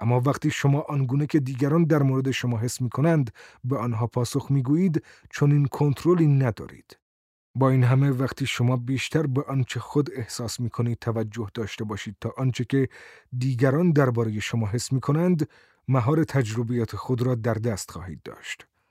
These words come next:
شما دربارهٔ اینکه چه کسی امروز سگ آنها را زیر گرفته، باعث طلاق آنها شده و یا پولی از حساب بانکی آنها برداشته چیزی نمی‌دانید.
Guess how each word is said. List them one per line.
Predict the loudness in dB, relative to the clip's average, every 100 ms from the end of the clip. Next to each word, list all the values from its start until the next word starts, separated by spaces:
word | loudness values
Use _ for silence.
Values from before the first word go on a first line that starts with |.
| _ _ _ _ _
شما | 0 4 4 4
دربارهٔ | 4 2 2 2 0
اینکه | 0 -2 -4
چه | -4
کسی | -2 -2 -2 -6
امروز | -2 0 0 0 -2 -10 -20 -16
سگ | -2 2 2 2
آنها | 0 -2 -2
را | -2
زیر | -2 -4 -6
گرفته، | -4 -4 -4 -2 2 2 2 _ _ _
باعث | -2 0 0 0 -2
طلاق | -2 0 2 2 0
آنها | -4 -2 -4
شده | -4 -2 0 0
و | 0
یا | 0 0 -4 -20 _
پولی | -2 2 6
از | 6 4
حساب | -4 0 2 2
بانکی | 2 0 0 0
آنها | 0 0 -2
برداشته | 0 -2 -2 -4 -4 -8
چیزی | -2 2 4
نمی‌دانید. | 4 2 -2 -10 -18 _ -20